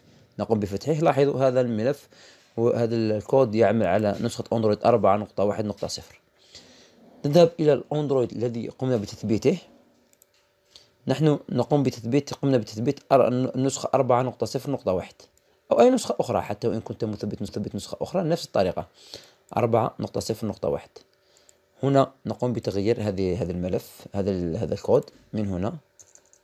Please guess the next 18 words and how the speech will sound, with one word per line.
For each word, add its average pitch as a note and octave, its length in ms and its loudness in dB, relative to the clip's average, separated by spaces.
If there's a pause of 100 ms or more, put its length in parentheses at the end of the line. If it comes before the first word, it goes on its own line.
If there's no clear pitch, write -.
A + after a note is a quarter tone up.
(360)
أربعة G#2+ 380 4
نقطة - 440 -6 (200)
صفر - 360 -10 (120)
نقطة F#2+ 340 -2
واحد، C#2+ 240 -2 (880)
ثم A2 120 -2
نعمل G#2+ 360 0 (160)
ريجستري. - 420 -6 (1080)
ثم B2 320 2
ماذا B2 220 4
نفعل؟ G2+ 280 -4 (760)
نحن، C3 280 -2 (200)
آه، E2+ 160 2
كنا C3 260 -2
شرحنا A#2+ 460 2
في G#2 580 0
دورات G#2 440 0
سابقة، A#2 580 2